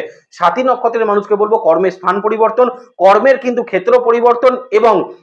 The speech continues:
কর্মের কিন্তু এই মুহূর্তে কোম্পানি বা ডেজিগনেশন পরিবর্তনের জায়গা থাকতে চলেছে। এবং এই মুহূর্তে চাকরি পরিবর্তন করলে, আহ, সাথী নক্ষত্রের মানুষের ডেজিগনেশনের ক্ষেত্রেও কিন্তু একটা উন্নতি আপনার জন্য কিন্তু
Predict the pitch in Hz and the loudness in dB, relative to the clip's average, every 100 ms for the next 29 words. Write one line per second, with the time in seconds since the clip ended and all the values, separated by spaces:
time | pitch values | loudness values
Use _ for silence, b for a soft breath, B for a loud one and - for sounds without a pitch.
0 | B 170 185 247 262 240 240 240 196 202 | B 2 4 4 0 0 -6 -6 -2 0
1 | 220 214 214 190 180 185 247 247 233 190 | 0 -2 -2 -2 -2 2 2 2 2 0
2 | 185 208 202 208 190 190 185 180 185 165 | -2 -2 -2 -4 -2 -2 -2 -2 -4 -2
3 | 160 175 196 180 196 208 214 233 262 254 | -2 -2 -4 -6 -8 -6 0 2 2 0
4 | B B 233 269 262 262 254 208 226 208 | B B 0 2 0 0 0 0 0 -4
5 | 220 214 214 214 208 220 240 196 - 147 | -2 -2 -2 -4 -2 2 2 2 -2 -2
6 | 135 156 214 247 220 208 185 170 165 240 | -2 -4 -2 -4 -2 -2 0 0 2 2
7 | - B B 190 202 269 285 262 254 240 | 0 B B -4 -2 0 0 2 0 0
8 | 233 220 208 208 196 196 170 185 196 226 | -2 -4 -6 -4 -4 0 0 0 0 -2
9 | 147 160 170 165 175 175 233 | -2 -4 -4 -6 -6 -4 -4